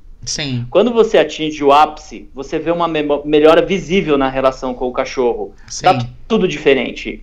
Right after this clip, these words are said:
Speaker 2: Qual que é a tendência das pessoas? É que nem regime. Conseguiu
Speaker 1: Isso.
Speaker 2: perder dez quilos? Vamos comemorar numa pizzaria.
Speaker 1: Isso.
Speaker 2: E aí dá, recua tudo. Esse é o problema. Então você vai ter que se manter naquele pico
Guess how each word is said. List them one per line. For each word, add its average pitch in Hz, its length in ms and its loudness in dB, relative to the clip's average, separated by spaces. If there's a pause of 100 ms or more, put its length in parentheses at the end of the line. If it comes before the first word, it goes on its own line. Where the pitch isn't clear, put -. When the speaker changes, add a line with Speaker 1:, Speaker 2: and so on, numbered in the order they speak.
(100)
Speaker 2:
Qual 175 300 2
que 185 80 0
é 180 60 4
a 160 180 -6
tendência 151 480 -2
das 139 160 -2
pessoas? 156 400 0
É 160 60 2
que 156 100 -6
nem 160 180 0
regime. 147 600 2 (280)
Conseguiu 277 440 4
Speaker 1:
Isso. - 80 2
Speaker 2:
perder 180 280 6
dez 135 220 2
quilos? 175 560 2 (300)
Vamos 269 380 4
comemorar 262 600 4
numa 262 180 0
pizzaria. 233 1120 0
Speaker 1:
Isso. 277 600 2
Speaker 2:
E 214 40 0
aí 254 340 0
dá, 254 280 0 (460)
recua 254 580 -2
tudo. 233 680 -6 (140)
Esse 254 360 4
é 226 40 6
o 196 80 2
problema. 151 640 0
Então 220 200 -4
você 226 220 0
vai 233 120 2
ter 233 120 -2
que - 120 -12
se - 120 -6
manter 214 400 4
naquele 196 380 2
pico 180 640 -2